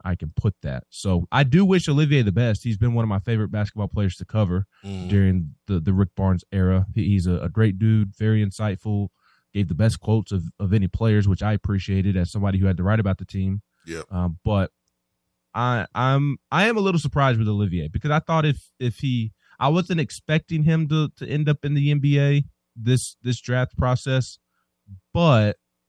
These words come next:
Speaker 1: I also thought if he wasn't going to play in the N B A, I thought he would travel overseas and play professionally. And that was the, the conversation that I'm dead set on being a professional basketball player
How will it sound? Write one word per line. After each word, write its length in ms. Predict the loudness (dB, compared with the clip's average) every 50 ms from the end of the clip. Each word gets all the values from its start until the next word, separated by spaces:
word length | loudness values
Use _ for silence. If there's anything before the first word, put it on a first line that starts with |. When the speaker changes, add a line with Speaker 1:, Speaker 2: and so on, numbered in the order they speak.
| _ _ _ _ -2
Speaker 1:
I 160 | 0 0 2
also 320 | 2 0 -2 -2 -6 -10 -8 -6
thought 260 | -4 -4 -4 -4 -4 -6
if 180 | -6 -6 -6
he 80 | -6 -6
wasn't 380 | -4 -2 -2 -2 -2 -4 -4 -4
going 180 | -4 -4 -4
to 60 | -4
play 300 | -6 -6 -4 -2 0 0
in 100 | 0 0
the 140 | 0 0 0 0
N 80 | 0
B 180 | 0 2 2 2
A, 160 | 0 0 -2 -4 -4
I 180 | -2 -2 -2
thought 220 | -2 -4 -4 -2 0
he 120 | 0 0
would 140 | -2 -2 -4
travel 360 | -4 -2 -2 -2 -2 -2 -2
overseas 840 | -2 -2 -2 -4 -6 -6 -8 -10 -6 -2 0 2 2 2 2 0
and 220 | -2 -2 -2 0 0
play 240 | 2 2 2 2 0
professionally. 720 | -2 -4 -2 0 0 0 0 -2 -6 -8 -8 -8 -10 -12 -14 _ _ _ _ _ _ _
And 180 | -2 0 2 4
that 200 | 6 6 6 6
was 500 | 6 6 4 4 2 -2 -8 -14 -18 _ _ _
the, 200 | -4 -4 -4 -4
the 120 | -4 -8 -6
conversation 720 | -4 -4 -4 -2 -2 -2 -2 0 0 0 0 0 0 0
that 140 | 0 0 0 0
I'm 240 | -2 -4 -4 -4 -2
dead 260 | 0 0 0 0 -2
set 280 | -6 -6 -4 -4 -2 -2
on 140 | -4 -4 -4
being 260 | -4 -4 -4 -4 -4
a 80 | -4
professional 580 | -4 -6 -8 -6 -2 0 0 0 0 -2 -6 -6
basketball 680 | -4 -2 0 2 2 2 0 -2 -4 -2 -2 -2 -2
player 540 | -4 -4 -2 -2 0 0 0 -2 -2 -4 -6